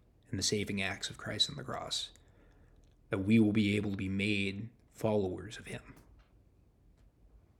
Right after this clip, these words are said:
So thank you all for listening to this session of our Saint John the Baptist Bible study, Make His Path Straight. Christos Anesti, Christ is risen.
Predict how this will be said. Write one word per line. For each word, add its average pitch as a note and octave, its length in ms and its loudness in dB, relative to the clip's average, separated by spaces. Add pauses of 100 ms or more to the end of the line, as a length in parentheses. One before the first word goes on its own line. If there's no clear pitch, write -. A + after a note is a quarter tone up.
(160)
So - 140 0
thank A2+ 280 4
you A#2 100 8
all G#2+ 140 8
for G#2 160 -2
listening G#2+ 420 2
to G#2+ 80 -2
this G2+ 100 0
session G#2+ 340 0
of G#2 80 -4
our G2 80 -4
Saint G#2 280 -4
John G#2 140 -4
the G2+ 60 -4
Baptist G2+ 460 -6
Bible A2 260 -4
study, D3 300 0
Make A2 220 2
His - 100 -8
Path G2+ 260 -6
Straight. C#3 400 2 (1120)
Christos A2 460 4
Anesti, A#2+ 540 2
Christ G#2 320 -2
is A#2+ 100 -4
risen. C#3 400 6